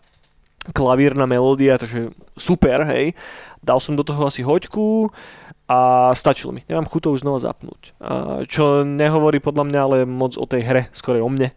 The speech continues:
hej. Takže ak vám sadne podobný typ hier, tak vrelo odporúčam. Ide o hru, ktorá bola miliónkrát v rozličných Humble Bundloch, častokrát to býva v zlave, tuším, že za nejaké dve, tri eurá to viete kúpiť.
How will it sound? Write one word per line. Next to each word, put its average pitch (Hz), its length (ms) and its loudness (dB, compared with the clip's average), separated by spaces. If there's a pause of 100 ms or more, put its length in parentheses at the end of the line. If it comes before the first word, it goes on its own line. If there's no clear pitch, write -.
hej. - 220 -8 (460)
Takže 131 500 4
ak 135 200 -2
vám 147 200 2
sadne 143 400 0
podobný 151 640 -2
typ 160 240 -8
hier, 143 640 -2 (640)
tak 123 400 -2 (160)
vrelo 147 560 2
odporúčam. 123 720 -2
Ide 160 240 -2
o 160 80 4
hru, 165 160 0
ktorá 160 240 2
bola 160 240 2
miliónkrát 156 560 0
v 131 160 -4
rozličných 139 480 -6
Humble 175 320 0
Bundloch, 180 640 2
častokrát 123 640 -4
to 131 80 -4
býva 120 720 -2
v 123 80 -16
zlave, 135 460 2 (760)
tuším, 139 240 -2
že 120 80 0
za - 80 2
nejaké 135 240 -2
dve, 113 240 -10
tri 117 240 -4
eurá 123 240 -4
to - 160 -12
viete - 240 -8
kúpiť. 120 560 -6